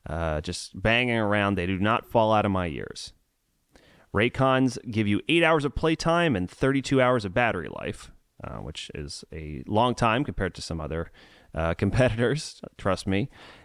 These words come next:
And they're priced just right. You get quality audio for half the price of the other premium audio brands. It's, uh, pretty much no wonder that Raycon's everyday earbuds have over fifty thousand five-star reviews.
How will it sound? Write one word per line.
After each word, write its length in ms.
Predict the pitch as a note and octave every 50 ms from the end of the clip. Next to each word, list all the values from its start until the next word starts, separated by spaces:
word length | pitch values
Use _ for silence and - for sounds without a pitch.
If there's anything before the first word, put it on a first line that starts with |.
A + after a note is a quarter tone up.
| _
And 140 | - - A2+
they're 80 | B2+ C3+
priced 260 | - E3 E3 D#3 -
just 160 | D#3 C#3 -
right. 300 | C#3 C3+ A#2+ E2 A1+ G1+ _ _ -
You 80 | F2
get 160 | F#2 F#2+ F#2 -
quality 360 | - B2+ B2 B2+ C3 C3 B2+
audio 360 | A#2 A#2 A#2 A#2 A#2 A#2 A#2
for 200 | A#2 - - -
half 280 | - - A#2 A#2+ B2 -
the 80 | - -
price 300 | - - G#2+ G#2 - -
of 100 | G2 F2
the 160 | F#2 F#2+ G2
other 160 | F#2+ F#2 F2+
premium 460 | - - G2 F2+ E2+ E2+ E2 D#2+ D#2+
audio 260 | D#2+ D#2 C#2+ C2+ B1+
brands. 480 | C2 - - G1+ G1+ - - - - - - _ _ _ _ _ _ _ _ _ _ _ _ _ _ _ _ _ _ _ _ _ _ _ _ _ _ _ _ _ _ _ _ _ _ _ _
It's, 240 | - F2+ - - -
uh, 180 | A2+ G#2 G#2 G2+
pretty 200 | - C#3+ C#3 C#3
much 180 | C#3+ C3 -
no 140 | - C3+ C#3
wonder 380 | C#3 C#3 D3+ D3+ C#3+ B2+ B2+ A#2
that 100 | A2+ G#2
Raycon's 420 | G2+ A#2+ A#2+ - - B2 A#2 G#2+
everyday 280 | A#2+ A#2 C3 B2 C3 G#2+
earbuds 340 | G#2 A#2+ A#2 A2+ A#2+ A2+
have 220 | - A2+ G2+ F#2+ G#2
over 180 | G#2 F#2 F#2
fifty 400 | F#2 - - - A#2 - - B2
thousand 560 | A2 - A2+ G#2 G2+ F#2+ G2 F2 F#2+ F#2+ F2+ - -
five-star 760 | _ - - G#2+ F#2+ F#2 F#2 E2+ - - - G2+ F#2 F2 E2 D#2+
reviews. 580 | D2+ D2+ D#2+ D2 A#1+ G1+ G1+ - - - -